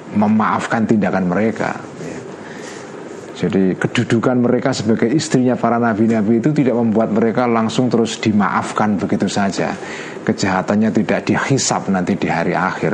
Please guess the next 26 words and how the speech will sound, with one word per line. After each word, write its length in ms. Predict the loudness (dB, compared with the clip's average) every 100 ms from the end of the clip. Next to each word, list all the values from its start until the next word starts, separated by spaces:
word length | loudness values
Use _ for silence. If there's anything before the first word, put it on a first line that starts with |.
| -2
itu, 160 | -2 -4
ya. 200 | -4 -8 -10 -10 -10 -8 -8 -6 -6 -2 0
Nah, 160 | 2 0
itu 320 | 2 0 2
kenapa 400 | 2 2 2 2
mereka 320 | 2 2 2
kok 80 | 2
disebut 400 | 2 2 2 2
sebagai 320 | 2 2 2
orang 320 | 2 2 2
yang 160 | 2 2 2
mengkhianati 960 | 0 2 2 2 2 0 2 2 2
itu, 160 | 4 2
ya? 160 | 2
Qila, 400 | 2 2 4 2
dikatakan 640 | 2 0 0 0 0 0 0
sebagai 320 | 0 0 0 0
tafsirnya 560 | -2 0 2 2 2
atas 160 | 0 -2
ayat 320 | 2 2 2 2
ini, 200 | 2 0 -2 -10 -8 -2
kanat 560 | 0 2 2 2 2
imra'atu 560 | 2 2 2 2 2 2
Lutin 560 | 4 2 2 2 2
tukhbiru 560 | 0 0 2 2 4 2
biddaifani, 920 | 2 0 2 2 2 2 0 0 -4